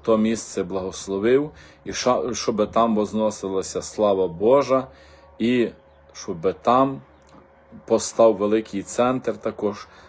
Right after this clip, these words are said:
де би могли і виховуватися діти, молодь, оздоровлюватися військові, і взагалі бути таким духовним центром.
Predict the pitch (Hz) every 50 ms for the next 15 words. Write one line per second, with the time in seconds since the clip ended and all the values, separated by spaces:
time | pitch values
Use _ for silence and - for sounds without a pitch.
0 | - - - 92 90 85 110 113 107 107 107 104 104 101 95 95 101 101 101 95
1 | 87 82 - - 110 90 92 85 - - 110 110 107 101 98 98 92 - 95 92
2 | - - 90 85 85 82 101 123 135 131 135 - 131 127 - - - - - -
3 | 98 101 110 120 131 135 135 135 135 135 - - - - - - - - - -
4 | - - - - 104 107 95 98 113 110 117 117 113 110 107 104 101 98 92 -
5 | 98 - - 92 85 90 87 - - - - - 117 123 123 120 113 117 110 107
6 | - - _ _ _ _ _ _ _ _ _ _ - - _ _ - 107 110 110
7 | 101 101 95 90 101 101 101 98 98 104 101 104 110 113 113 107 107 - - 107
8 | 101 113 120 117 - 113 - - 101 - - 120 113 104 107 104 - - 110 101
9 | 101 101 98 98 92 - - - 98 95 92 82 - - 85 85